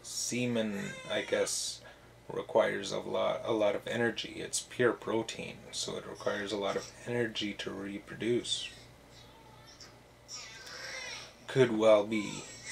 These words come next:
taking its effect on me, and I am paying the price today.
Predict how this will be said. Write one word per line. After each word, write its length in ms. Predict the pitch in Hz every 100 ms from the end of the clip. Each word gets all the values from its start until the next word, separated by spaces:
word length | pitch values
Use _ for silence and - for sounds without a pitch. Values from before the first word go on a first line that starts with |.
| 508 480 466 - - - - - -
taking 420 | 123 120 - 110
its 220 | 98 -
effect 440 | 98 - 131 - -
on 240 | 95 92
me, 320 | 95 90 - -
and 540 | 107 104 98 95 95 - -
I 180 | 104
am 440 | 107 101 98 101 - - -
paying 440 | - 117 104 101
the 80 | 98
price 420 | - 127 117 -
today. 540 | - 98 90 - -